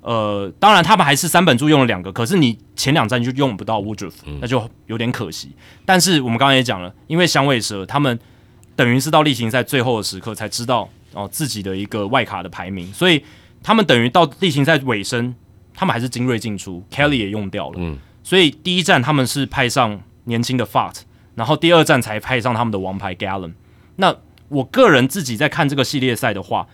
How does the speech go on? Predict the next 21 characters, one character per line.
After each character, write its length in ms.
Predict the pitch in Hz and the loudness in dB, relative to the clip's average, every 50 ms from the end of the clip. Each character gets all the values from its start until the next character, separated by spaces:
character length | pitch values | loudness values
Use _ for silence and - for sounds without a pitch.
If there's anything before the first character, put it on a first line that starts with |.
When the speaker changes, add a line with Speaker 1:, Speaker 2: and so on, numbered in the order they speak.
| - _ _ _ _ _ _ _ | -20 _ _ _ _ _ _ _
Speaker 1:
我 160 | _ 139 127 117 | _ -6 -6 -4
自 160 | - 190 165 | -4 -4 -4
己 120 | 123 110 | -4 -4
是 100 | 107 139 | -4 -4
觉 180 | 120 - 110 101 | -4 -2 -2 -2
得 120 | 104 101 | -2 -4
响 220 | 95 - 131 120 160 | -4 -2 -2 0 2
尾 160 | 175 123 107 | 2 2 0
蛇 300 | - - 104 95 95 113 - _ _ _ | -2 -4 -6 -6 -8 -10 -14 _ _ _
因 140 | - 170 180 | -2 0 2
为 100 | 190 170 | 4 2
投 200 | - - 127 131 | 2 0 -2 -2
手 120 | - 131 | 0 -2
的 80 | 104 101 | -2 -2
深 260 | - - 123 113 117 | -2 -2 0 -2 0
度 140 | 120 127 110 | -2 -2 -4
比 260 | 92 - 98 90 78 104 | -4 -6 -10 -10 -8 -4
酿 160 | 127 127 110 | -4 -4 -4
酒 100 | - 98 | -4 -6
人 140 | 80 82 87 | -10 -10 -12
差， 280 | - - 104 92 90 | -10 -10 -10 -10 -10